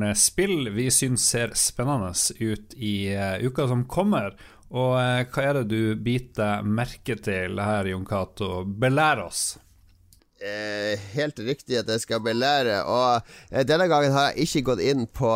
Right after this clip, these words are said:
Speaker 2: spillkalenderen til gamer dot N O. Det er en nettside som, eh, vi ikke, eh, lenger anerkjenner, eller <laughs> tror eksisterer. Nå har jeg
Speaker 1: Herregud.
Speaker 2: brukt spillkalender til Pressfire, og der har jeg plukket ut to spill som kommer denne uka, som jeg tror, eh, det er,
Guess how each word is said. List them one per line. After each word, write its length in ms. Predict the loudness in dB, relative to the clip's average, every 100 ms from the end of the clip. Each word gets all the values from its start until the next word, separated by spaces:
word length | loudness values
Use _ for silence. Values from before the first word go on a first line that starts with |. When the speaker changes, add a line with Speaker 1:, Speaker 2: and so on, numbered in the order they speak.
| 0
Speaker 2:
spillkalenderen 800 | -2 -2 -2 -2 0 0 -2 -2
til 200 | 0 0 0
gamer 300 | 0 0 0
dot 160 | -2 0
N 180 | 0
O. 320 | 0 0 0 0
Det 140 | 0
er 140 | 0
en 100 | 0
nettside 420 | -2 0 2 2 2
som, 260 | 2 2
eh, 200 | 4 2
vi 300 | 2 0 0 -2
ikke, 220 | -2 0
eh, 320 | 0 -2 -2
lenger 640 | -4 -4 -2 -2 -2 -2 0
anerkjenner, 640 | 0 0 0 0 0 2 2
eller 260 | 2 2
<laughs> 220 | 2 0 0
tror 220 | 2 0
eksisterer. 640 | -2 -6 -6 -2 0 0 -4 -12 -8 -4
Nå 240 | 2 4
har 140 | 4
jeg 100 | 4
Speaker 1:
Herregud. 60 | 4
Speaker 2:
brukt 180 | 2 0
spillkalender 880 | -2 0 -2 0 0 0 0 0 0 0
til 180 | 0 0
Pressfire, 680 | -2 -2 -2 -4 -2 -2 -4 -8 -16 -16 -16 -6
og 280 | 2 2 4
der 160 | 4 2
har 40 | 2
jeg 20 |
plukket 360 | 0 -2 2 0
ut 100 | 0
to 160 | -2
spill 280 | 0 0 0 0
som 100 | 0
kommer 240 | 0 2
denne 240 | 2 2 0
uka, 240 | 0 -2 0
som 120 | 0
jeg 100 | -2
tror, 400 | -2 0 2 2 2
eh, 680 | 2 2 2 2 0 0 -2
det 120 | -2
er, 280 | -2 0